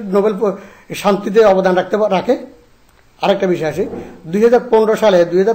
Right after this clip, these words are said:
পনেরো ষোলো অর্থ বছরের বাজেটে সর্বপ্রথম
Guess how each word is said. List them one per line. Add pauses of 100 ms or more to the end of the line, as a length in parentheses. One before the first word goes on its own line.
পনেরো
ষোলো
অর্থ
বছরের (580)
বাজেটে
সর্বপ্রথম